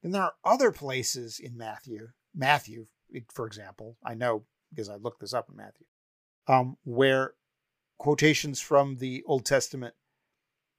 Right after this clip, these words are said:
don't match at all with the Septuagint wording. They use different words to translate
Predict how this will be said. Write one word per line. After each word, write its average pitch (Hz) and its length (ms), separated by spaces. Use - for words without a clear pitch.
don't 143 280
match 127 300
at 113 60
all 92 260
with 120 180
the 127 60
Septuagint 131 680
wording. 196 280
They 117 80
use 120 340
different 131 360
words 120 320
to - 80
translate 131 520